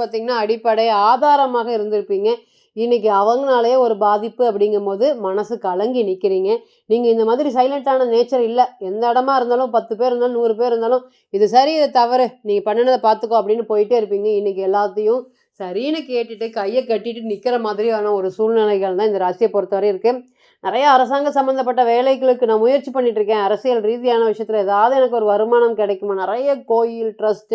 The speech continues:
தர்மகர்த்தா, இதுக்கு எல்லாத்துக்குமே பணி நடையா நடந்து ஒரு ஒரு விஷயங்களை பண்றேன். எனக்கு ஒரு பேரும் புகழும் கிடைக்க மாட்டேங்குது. சு-, சூரியன்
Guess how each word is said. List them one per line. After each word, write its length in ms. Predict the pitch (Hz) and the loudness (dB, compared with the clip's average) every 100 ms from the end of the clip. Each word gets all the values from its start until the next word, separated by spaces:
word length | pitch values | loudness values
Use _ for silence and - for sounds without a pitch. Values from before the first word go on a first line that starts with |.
| 214 | -2
தர்மகர்த்தா, 680 | 196 208 254 226 208 - 214 208 _ _ - | 0 0 -2 0 -2 2 0 0 _ _ -4
இதுக்கு 180 | 202 214 | 0 2
எல்லாத்துக்குமே 560 | 226 247 254 254 285 - | 4 2 0 -4 -4 0
பணி 360 | 208 233 220 | 0 2 -2
நடையா 560 | 190 202 233 240 262 302 | 0 0 4 6 6 4
நடந்து 440 | 247 240 247 262 | 2 0 0 0
ஒரு 140 | 220 220 | 0 0
ஒரு 120 | 226 | -2
விஷயங்களை 420 | 208 254 254 240 | -6 -6 -6 -4
பண்றேன். 260 | 220 208 226 | -4 -2 -4
எனக்கு 180 | 226 214 | -4 -6
ஒரு 140 | 202 | -8
பேரும் 540 | 277 302 349 381 349 | -2 0 4 4 2
புகழும் 360 | 285 262 277 277 | 0 -2 -2 -2
கிடைக்க 300 | 220 214 214 | -2 -2 -4
மாட்டேங்குது. 400 | 208 190 196 202 | -4 -6 -6 -6
சு-, 180 | 269 277 | -4 -6
சூரியன் 420 | - 285 262 196 | -4 -4 0 -2